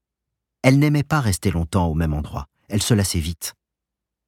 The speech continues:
Elle pouvait quitter une soirée au bout d'une heure en décrétant que ça sentait le moisi. Elle décidait de partir en week-end à la mer le mardi soir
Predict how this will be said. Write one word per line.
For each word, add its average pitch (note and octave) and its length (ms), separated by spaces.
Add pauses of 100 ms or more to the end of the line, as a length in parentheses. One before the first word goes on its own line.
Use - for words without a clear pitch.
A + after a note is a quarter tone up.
(540)
Elle G#2+ 120
pouvait C3 300
quitter E3 280
une A2 120
soirée C#3 380
au A#2 100
bout F2+ 160
d'une B2+ 240
heure B2+ 320
en A2 120
décrétant B2+ 420
que A2+ 120
ça G2 120
sentait D3 280
le C#3+ 60
moisi. D2+ 360 (1040)
Elle F#2+ 160
décidait A#2+ 380
de C3 80
partir - 380
en D#2+ 100
week-end G2 360
à E2 80
la E2 100
mer F#2+ 180
le D#2+ 100
mardi F2 280
soir D#3 340